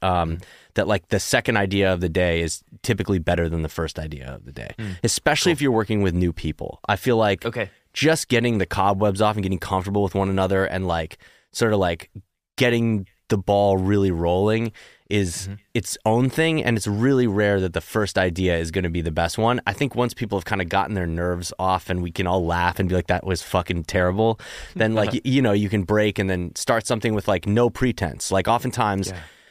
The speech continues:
Speaker 1: even if we're writing for a specific artist, for a specific brief, or the artist is in the room, um,
Speaker 2: Mm-hmm.
Speaker 1: and they're very passionate about a concept, sometimes, like, the random,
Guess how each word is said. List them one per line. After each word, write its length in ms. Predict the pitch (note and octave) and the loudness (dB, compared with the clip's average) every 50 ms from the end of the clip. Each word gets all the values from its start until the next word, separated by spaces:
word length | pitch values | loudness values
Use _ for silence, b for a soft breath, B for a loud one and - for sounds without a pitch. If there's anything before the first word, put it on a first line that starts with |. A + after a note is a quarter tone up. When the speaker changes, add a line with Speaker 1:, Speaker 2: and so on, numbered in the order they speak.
| B B B B - | B B B B -4
Speaker 1:
even 160 | B2+ B2 C3+ C3 | -2 0 0 0
if 100 | G#2+ A#2 | 2 2
we're 80 | A2 | 2
writing 340 | G2 G2+ G2+ G2+ G2+ G2+ F#2+ | 4 4 4 4 2 0 -2
for 200 | - - G#2 G2+ | -2 0 -2 -2
a 40 | F#2 | -2
specific 440 | - - G2 - G#2 F#2 G2 F2 F#2 | -2 -4 -6 -4 -4 -2 0 2 2
artist, 300 | F#2 F#2 F2+ F2+ E2+ - | 2 2 2 0 0 -2
for 80 | F#2+ | -2
a 40 | E2 | -4
specific 600 | - - - G2 F2 - G2+ G#2+ G2 F#2+ E2 D#2+ - | -4 -4 -6 -6 -6 -2 0 0 0 0 -2 -6 -4
brief, 320 | F#2+ F#2+ F#2+ F#2+ F2+ - | -2 0 0 0 -2 -2
or 100 | F#2+ F2+ | -2 0
the 100 | F2 F#2+ | 2 2
artist 300 | G2+ G#2+ G#2 G2+ - - | 2 2 2 0 -2 -4
is 140 | G2+ F#2+ F#2 | -4 -4 -2
in 80 | F#2 F#2 | -2 -2
the 80 | F2 | 0
room, 480 | F2 G2 G#2 G#2 G2+ G2 F#2 F2+ F2 E2 b b b b b b b b - | 0 2 2 2 2 2 0 0 -2 -6 b b b b b b b b -4
um, 100 | G2 G2 F#2 F2+ F2 F2 | -2 0 0 0 0 -2
Speaker 2:
Mm-hmm. 60 | F2 F2 - - | -2 -6 -6 -4
Speaker 1:
and 180 | G#2 G2+ G2+ F#2+ | -4 -2 0 0
they're 140 | F#2+ F#2 | 0 0
very 460 | F2+ F2+ F2+ G2 G#2+ A2+ A2+ G#2+ G2+ F#2 | -2 -2 0 2 2 4 4 2 2 0
passionate 400 | - G2+ F#2+ F#2+ - G#2+ G2 F#2+ | 0 0 0 0 0 -2 -2 0
about 160 | F2 F2+ F2 | 0 -2 -2
a 40 | - | -2
concept, 640 | - - G2+ G2+ G2+ - - F#2+ E2+ E2 - - - _ | -2 -2 -2 -2 -2 0 0 -2 -2 -2 -4 -10 -18 _
sometimes, 520 | - - C#3+ C#3 B2 D3 B2+ A#2+ A#2 G#2 G#2 | -4 -2 -2 0 0 0 0 0 0 0 2
like, 320 | G2+ F#2+ F2+ E2+ - - b b b b b b b b b b b b _ _ _ _ _ _ _ _ _ - - _ _ _ _ _ _ _ _ - | 2 0 0 -2 -6 -12 b b b b b b b b b b b b _ _ _ _ _ _ _ _ _ -20 -20 _ _ _ _ _ _ _ _ 0
the 120 | - A#2 G2 | 2 2 4
random, 680 | F#2 G#2 G#2 G#2+ A2+ A#2 A2+ G#2 G2+ F#2+ F2+ E2+ | 4 4 4 4 4 4 2 2 2 0 -2 -4